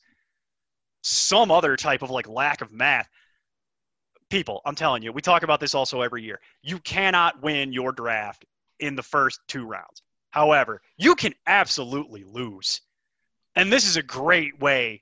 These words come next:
to go about doing that, in my opinion, is to, is tying your whole future,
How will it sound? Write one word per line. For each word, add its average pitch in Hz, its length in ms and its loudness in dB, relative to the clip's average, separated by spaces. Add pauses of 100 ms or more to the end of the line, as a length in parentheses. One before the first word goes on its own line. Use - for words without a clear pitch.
(100)
to 165 80 -10
go 143 200 2
about 120 260 -2
doing 110 240 -10
that, 92 260 -14
in 135 140 -10
my 120 160 -2
opinion, 98 340 -16 (320)
is 151 140 -6
to, 175 160 -6
is 147 140 -6 (180)
tying 208 360 2
your 170 120 0
whole 208 560 6 (400)
future, 147 560 0